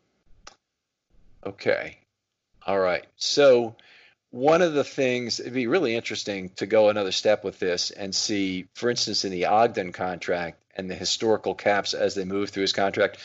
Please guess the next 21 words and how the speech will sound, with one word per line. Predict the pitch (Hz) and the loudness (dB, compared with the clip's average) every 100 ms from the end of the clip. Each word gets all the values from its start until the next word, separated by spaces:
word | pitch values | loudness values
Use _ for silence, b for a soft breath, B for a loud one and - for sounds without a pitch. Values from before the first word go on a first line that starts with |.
| B B | B B
how | - 123 | 4 6
that | 113 101 90 | 6 2 0
dropped | 101 104 95 - | 0 2 2 -2
as | - 92 90 | -6 -6 -6
a | |
percentage | - 87 92 90 | -8 -8 -8 -8
of | 78 | -10
the | 80 | -8
total | 90 - | -6 -6
cap. | - 78 - | -4 -4 -2
I'd | 107 | 0
love | 110 104 | 2 2
to | 98 | -2
know | 87 | -6
that. | 80 78 - _ _ _ _ | -6 -8 -10 _ _ _ _
I | 95 | -4
don't | 92 | -2
know | 101 | -2
if | 95 | -2
that's | 101 92 | -2 -2
something, | 98 90 90 85 | -6 -6 -10 -10